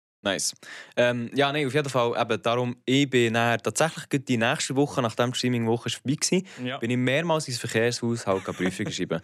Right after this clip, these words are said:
Speaker 2: Geil.
Speaker 1: Jeden Tag von Bern nach Luzern, dort her, in diesen Raum, gehen Prüfungen schreiben für eine Stunde oder eineinhalb, dann wieder heim. Ähm, und dann eines Tages, ähm, bin ich halt in Luzern am Bahnhof gsi, so, gut
Speaker 2: Mhm.
Speaker 1: auf dem Weg ins Verkehrshaus.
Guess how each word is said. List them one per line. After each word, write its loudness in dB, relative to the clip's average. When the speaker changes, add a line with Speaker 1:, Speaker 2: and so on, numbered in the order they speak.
Speaker 2:
Geil. 2
Speaker 1:
Jeden -2
Tag 0
von -6
Bern 2
nach -2
Luzern, 2
dort -2
her, 2
in 0
diesen 2
Raum, 2
gehen -2
Prüfungen 0
schreiben 2
für -8
eine -2
Stunde 0
oder 0
eineinhalb, 0
dann 0
wieder -2
heim. 0
Ähm, 2
und 0
dann 4
eines 0
Tages, 2
ähm, 2
bin 2
ich 2
halt 0
in -2
Luzern 0
am -4
Bahnhof 2
gsi, -2
so, 2
gut 2
Speaker 2:
Mhm. -6
Speaker 1:
auf -6
dem 0
Weg -2
ins -6
Verkehrshaus. 0